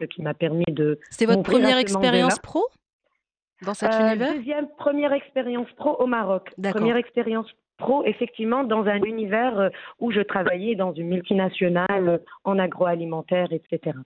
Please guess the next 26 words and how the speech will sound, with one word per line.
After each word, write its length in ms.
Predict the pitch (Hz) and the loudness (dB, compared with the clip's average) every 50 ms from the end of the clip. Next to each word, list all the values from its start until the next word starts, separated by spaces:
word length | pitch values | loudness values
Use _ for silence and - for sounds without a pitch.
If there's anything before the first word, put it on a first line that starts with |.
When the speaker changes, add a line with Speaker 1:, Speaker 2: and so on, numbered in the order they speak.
| - - | -10 -6
Speaker 2:
Mhm. 340 | 202 196 185 180 180 165 165 | -6 -4 -2 -4 -4 -4 -4
Speaker 1:
Avant, 320 | 185 180 156 196 214 220 | -4 -2 0 0 0 0
en 40 | 202 | -2
France, 360 | - - - - 208 214 - - 190 | -4 -4 -4 -4 -4 -4 -4 -2 -2
euh, 120 | 175 165 | -2 0
j'ai 180 | 143 151 170 165 | 0 0 0 2
eu 220 | 170 180 185 180 | 2 4 4 4
une 280 | 165 156 151 151 147 - | 2 0 -2 -4 -6 -6
petite 240 | - - 190 - | -4 -4 -2 0
expérience, 500 | 196 190 - - - 190 180 185 196 202 196 | -2 -2 -2 -2 0 0 2 2 0 0 -2
c'était 220 | - 170 - 165 156 | -4 -4 -4 -6 -6
plutôt 500 | - 165 170 170 170 - 196 185 185 - | -2 -2 -2 0 0 2 0 0 0 0
en, 160 | 175 165 160 156 160 - - - - - - - - - | -2 -4 -2 -4 -4 -6 -8 -12 -14 -14 -16 -16 -6 -4
en, 320 | 175 170 160 160 160 156 | -2 0 0 2 2 2
euh, 260 | 151 147 147 147 147 143 - - - - - - _ - | 4 4 4 4 2 0 -2 -8 -14 -16 -18 -6 _ 0
euh, 300 | 165 160 156 156 160 - | 2 2 2 2 2 2
en 200 | - 175 165 - - _ _ | 0 0 -2 -4 -10 _ _
consulting 600 | - 208 196 190 - 208 180 - - 214 196 190 | -2 -2 -2 0 0 -2 -2 0 0 0 0 2
junior, 680 | 175 160 151 151 156 175 185 180 180 185 185 190 175 160 147 | 2 2 2 2 2 4 4 4 4 2 2 0 0 -2 -6
disons, 320 | 156 160 151 165 170 170 165 - | -6 -4 -2 -2 -2 -4 -4 -4
sur 160 | - 165 - | -6 -6 -6
tout 120 | - 175 - | -8 -12 -12
ce 80 | - - | -10 -6
qui 160 | - 156 156 165 | -2 0 2 2
est, 200 | 165 165 165 156 | 4 4 4 2
euh, 80 | 147 | 2